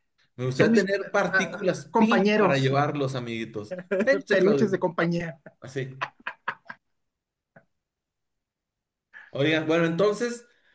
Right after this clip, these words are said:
Speaker 1: eh, le gustó al Franco Magno, dice que trató unos temas muy chidillos, no de manera muy profunda, pero sí, y, y que le pareció
Speaker 2: Sí,
Speaker 1: también.
Speaker 2: me gustó, me gustó.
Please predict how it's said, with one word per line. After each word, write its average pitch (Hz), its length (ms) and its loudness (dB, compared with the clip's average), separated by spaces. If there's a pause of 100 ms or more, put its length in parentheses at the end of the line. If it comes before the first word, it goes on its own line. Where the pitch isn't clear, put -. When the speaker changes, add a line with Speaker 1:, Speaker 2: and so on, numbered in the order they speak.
(160)
Speaker 1:
eh, 135 840 2
le 151 120 4
gustó 147 380 2
al 185 100 6
Franco 180 300 -2
Magno, 208 600 -2
dice 170 340 0
que 208 400 0
trató 147 280 0
unos 170 240 -4
temas 165 300 -2
muy 160 220 -4
chidillos, 220 680 -4
no 151 200 -2
de 180 80 4
manera 165 300 -2
muy 175 120 2
profunda, 185 460 -2
pero 196 160 -2
sí, 165 260 -8
y, 127 540 -6
y 117 60 -12
que 127 100 -4
le 123 100 0
pareció 123 540 2
Speaker 2:
Sí, - 0 -
Speaker 1:
también. 190 340 4
Speaker 2:
me 180 80 2
gustó, 156 680 -2
me 160 100 -12
gustó. 135 540 -18